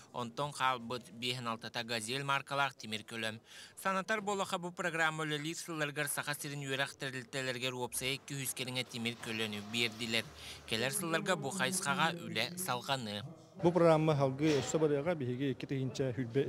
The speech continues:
Speaker 2: икки хылга номно үлэбитин ыта турабыт, ол курдук федеральный органнарга билген заявкалар бытын белемнәмит, ытамыт эһил эме, хабыт осколаларга таргаты үлетэ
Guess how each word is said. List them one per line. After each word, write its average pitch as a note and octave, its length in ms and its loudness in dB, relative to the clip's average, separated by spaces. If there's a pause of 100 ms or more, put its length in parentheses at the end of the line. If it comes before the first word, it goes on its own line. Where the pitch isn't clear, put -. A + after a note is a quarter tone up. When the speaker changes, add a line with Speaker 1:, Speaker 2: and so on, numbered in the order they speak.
Speaker 2:
икки C3 180 0
хылга B2 340 2 (320)
номно C#3 300 4
үлэбитин C3 480 2
ыта C#3 120 2
турабыт, D#3+ 360 2
ол C3 80 2
курдук B2+ 340 -2 (300)
федеральный B2+ 400 4
органнарга B2+ 460 2
билген A#2+ 240 0
заявкалар A#2 500 0
бытын B2 180 0
белемнәмит, A#2 540 2 (280)
ытамыт B2+ 440 2
эһил B2+ 240 4
эме, B2+ 320 4 (240)
хабыт B2+ 300 4
осколаларга B2 720 2
таргаты A#2 340 -2
үлетэ A#2 320 0